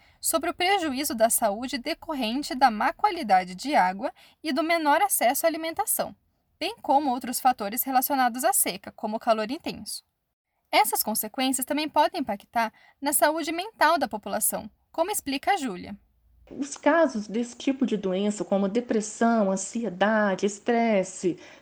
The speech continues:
Speaker 2: também já foram observadas em população vivendo com extremos de seca,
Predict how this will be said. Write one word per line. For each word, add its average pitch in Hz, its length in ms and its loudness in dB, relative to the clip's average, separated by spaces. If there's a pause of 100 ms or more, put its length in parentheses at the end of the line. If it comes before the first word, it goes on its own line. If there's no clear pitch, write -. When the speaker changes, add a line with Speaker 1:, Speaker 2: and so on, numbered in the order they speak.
Speaker 2:
também 285 480 6
já 277 140 2
foram 196 340 2
observadas 185 720 -2
em 202 80 2
população 180 640 -4
vivendo 220 540 2
com 226 180 0
extremos 160 420 -6
de 202 100 -4
seca, 233 600 0